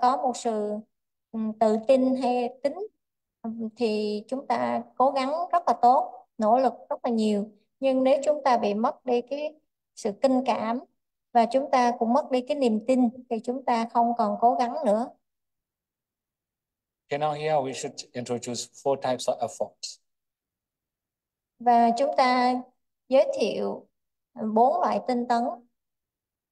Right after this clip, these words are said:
Speaker 2: The first one, to stop the old habit of unwholesome action.
Speaker 1: Thứ nhất, đó là ngăn chặn thói quen cũ của hành động bất thiện.
Speaker 2: It's very easy to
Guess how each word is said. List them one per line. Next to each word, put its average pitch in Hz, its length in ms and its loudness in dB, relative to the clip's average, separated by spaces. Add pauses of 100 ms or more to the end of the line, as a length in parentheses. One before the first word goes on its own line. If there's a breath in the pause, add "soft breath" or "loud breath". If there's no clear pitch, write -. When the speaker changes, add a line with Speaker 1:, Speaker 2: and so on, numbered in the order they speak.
(800)
Speaker 2:
The 117 80 0
first - 280 -2
one, 117 240 2 (800)
to 135 80 -6
stop - 640 2 (400)
the - 120 -10
old 160 240 4
habit 135 240 2
of 117 320 0 (180)
unwholesome 131 600 -6
action. - 300 -14 (840)
Speaker 1:
Thứ 302 120 2
nhất, 349 140 2 (180)
đó 277 160 6
là 214 340 4
ngăn 269 340 0
chặn 202 300 0
thói 277 200 2
quen 254 260 2
cũ 226 320 2
của 214 120 2
hành 247 280 -2
động 214 280 -2
bất 285 100 -2 (100)
thiện. 196 320 -8 (1300)
Speaker 2:
It's 151 140 -10
very 156 220 0
easy 156 200 -8
to 151 60 -2